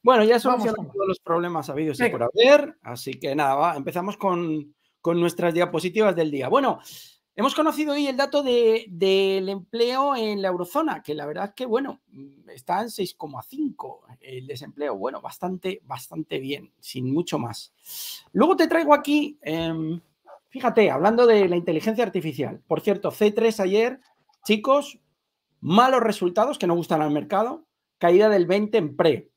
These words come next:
Speaker 1: La vamos a ver, había un mago que nos
Speaker 2: Sí,
Speaker 1: preguntó
Speaker 2: sí,
Speaker 1: por
Speaker 2: sí.
Speaker 1: estos días y la vamos a ver luego el gráfico, pero hoy va a arrastrar a todos los valores relacionados
Speaker 2: Sí, sí.
Speaker 1: con,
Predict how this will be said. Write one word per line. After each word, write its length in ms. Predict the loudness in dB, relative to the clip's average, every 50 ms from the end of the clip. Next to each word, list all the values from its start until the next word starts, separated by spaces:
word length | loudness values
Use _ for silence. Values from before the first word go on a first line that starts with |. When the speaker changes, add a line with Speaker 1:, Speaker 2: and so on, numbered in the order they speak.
| _ _ _ _ -6
Speaker 1:
La 140 | -2 0 0
vamos 220 | 2 0 0 0
a 60 | 2
ver, 180 | 2 4 4 4
había 220 | 2 2 2 0
un 140 | 0 0 -2
mago 200 | -2 0 -2 -2
que 80 | -2 -4
nos 120 | -6 -6
Speaker 2:
Sí, 100 | -4 -4
Speaker 1:
preguntó 280 | -2 -2 -2 -2 -2 -4
Speaker 2:
sí, 60 | -4
Speaker 1:
por 100 | -2 -2
Speaker 2:
sí. 80 | 0 0
Speaker 1:
estos 280 | 0 -2 -4 -8 -10 -8 -6
días 280 | -6 -6 -6 -6 -8 _ _ _ _ _ _
y 100 | -2 2
la 100 | 4 4
vamos 260 | 4 4 2 -2 -2
a 80 | -2 -2
ver 160 | -2 -2 -4
luego 240 | -4 -4 -4 -2 -2
el 80 | -2
gráfico, 420 | -2 -2 -2 -2 -4 -6 -6 -4 0
pero 160 | 2 4 4
hoy 80 | 6
va 120 | 6 6 6
a 20 |
arrastrar 440 | 4 4 2 -2 -2 -2 -2 0 0
a 120 | -2 -2
todos 180 | -2 -2 0 0
los 80 | 0 0
valores 240 | 0 0 0 0
relacionados 640 | 0 -2 -2 -4 -6 -6 -6 -6 -4 -2 -2 0 0
Speaker 2:
Sí, 80 | 0
sí. 40 | 0
Speaker 1:
con, 140 | 0 -2 -4